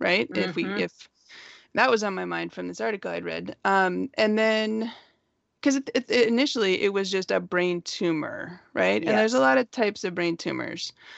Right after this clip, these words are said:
Speaker 2: Uh-huh.
Speaker 1: And some of them you can remove surgically, or you can deal with the radiation or chemo or other, you know, treatments.
Speaker 2: Mm-hmm.
Speaker 1: And some of them you really can't. And so at first it was just this big question mark, like, the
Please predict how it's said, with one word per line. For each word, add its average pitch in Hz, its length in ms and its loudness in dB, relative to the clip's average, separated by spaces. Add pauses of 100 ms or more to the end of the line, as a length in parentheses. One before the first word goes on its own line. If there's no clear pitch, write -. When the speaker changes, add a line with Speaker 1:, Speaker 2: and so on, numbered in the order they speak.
(120)
Speaker 2:
Uh-huh. 156 360 -6
Speaker 1:
And 330 200 8
some - 480 2
of 190 140 -2
them 202 200 -2
you 208 160 0
can 190 500 0
remove 190 400 0
surgically, 180 840 2
or 202 240 4
you 180 180 0
can 180 200 -2
deal 175 220 2
with 175 240 0
the 180 100 2
radiation 175 580 0
or 175 100 -4
chemo 175 400 -2
or 185 120 4
other, 175 320 -2
you 180 140 -2
know, 165 100 -2
treatments. - 680 -2 (840)
Speaker 2:
Mm-hmm. 180 160 -4
Speaker 1:
And 190 280 0
some 214 480 -4
of 190 100 -6
them 185 140 -6
you 180 120 -6
really 170 200 -8
can't. 262 480 -2
And 196 140 -2
so 220 120 6
at 196 100 0
first 285 300 0
it 208 120 2
was 196 240 0
just 180 220 -4
this 180 140 -8
big 175 220 -6
question - 320 -4
mark, - 260 -2
like, - 200 -6 (600)
the 202 100 0